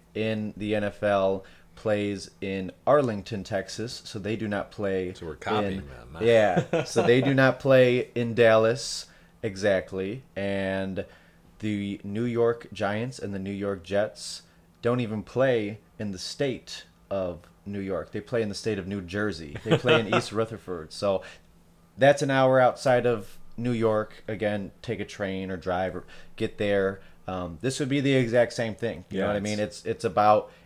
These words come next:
Speaker 1: an hour, maybe less, outside of Chicago.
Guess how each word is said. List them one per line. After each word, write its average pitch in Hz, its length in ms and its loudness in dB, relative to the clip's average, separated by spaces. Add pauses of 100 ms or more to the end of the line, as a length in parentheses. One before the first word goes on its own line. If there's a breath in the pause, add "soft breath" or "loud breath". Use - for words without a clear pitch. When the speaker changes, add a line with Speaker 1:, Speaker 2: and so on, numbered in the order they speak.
Speaker 1:
an 107 100 -4
hour, 107 340 2
maybe 104 280 -4
less, 104 480 0 (240 loud breath)
outside 107 460 2
of 95 60 -10
Chicago. 101 680 -2